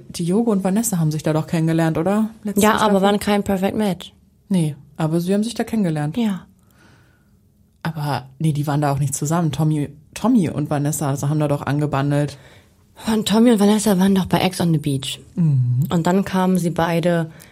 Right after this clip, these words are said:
Speaker 2: zu Dings und an, zu Are You the One? Und angeblich war Tommy da auch schon mit Sandra zusammen.
Speaker 1: Mhm.
Speaker 2: Aber er sagte, die sind dann direkt danach zusammengekommen und vorher waren die nicht zusammen und keine Ahnung. Und dann war sie, glaub ich, noch mal ein bisschen mit Tommy. Und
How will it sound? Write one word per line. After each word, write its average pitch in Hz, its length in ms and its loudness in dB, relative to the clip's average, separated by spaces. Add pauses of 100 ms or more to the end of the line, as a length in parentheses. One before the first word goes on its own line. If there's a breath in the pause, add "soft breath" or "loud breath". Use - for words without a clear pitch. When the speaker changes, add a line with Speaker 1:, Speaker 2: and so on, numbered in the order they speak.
(140 loud breath)
Speaker 2:
zu - 140 -2
Dings 151 300 2
und 147 120 2
an, 202 520 2
zu - 140 -2
Are 175 320 2
You 170 60 4
the 165 60 4
One? 151 140 4
Und - 120 -2
angeblich 185 1120 2
war 151 140 2
Tommy 185 300 2
da 160 160 4
auch 175 60 0
schon 170 160 0
mit 170 100 2
Sandra 156 300 0
zusammen. 147 800 2
Speaker 1:
Mhm. 156 540 -2 (1200 loud breath)
Speaker 2:
Aber 175 160 0
er 170 100 4
sagte, 170 260 2
die 165 100 4
sind 165 220 -2
dann 160 200 6
direkt 156 280 -2
danach 143 260 0
zusammengekommen 185 540 -2
und - 60 -6
vorher 165 200 0
waren 156 120 0
die 156 80 2
nicht 185 180 0
zusammen 220 320 0
und 175 80 -2
keine 160 240 -2
Ahnung. 180 200 0
Und 165 80 0
dann 170 140 2
war 175 160 4
sie, 175 100 0
glaub 156 160 0
ich, 160 60 2
noch 160 120 4
mal 156 80 4
ein 156 80 4
bisschen 156 200 0
mit 156 140 0
Tommy. 180 400 2 (540 loud breath)
Und 165 480 0